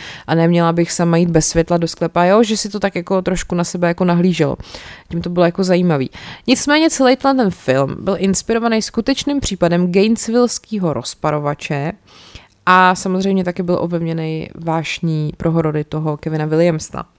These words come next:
Eh, ten scénář se původně jmenoval Scary Movie a vlastně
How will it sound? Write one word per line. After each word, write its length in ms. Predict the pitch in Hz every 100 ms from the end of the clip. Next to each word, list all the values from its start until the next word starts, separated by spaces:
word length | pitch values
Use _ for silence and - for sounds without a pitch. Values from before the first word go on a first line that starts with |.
| - - - - -
Eh, 580 | - 170 170 165 165 160
ten 200 | 156 285
scénář 440 | - - 170 160 190
se 140 | 196
původně 380 | 185 190 196 196
jmenoval 340 | 196 190 156
Scary 360 | - - 160 160
Movie 360 | 156 151 180 240 _ _ 175
a 580 | 175 170 170 165 165 165
vlastně 960 | 170 180 - - 190 185 180 175 175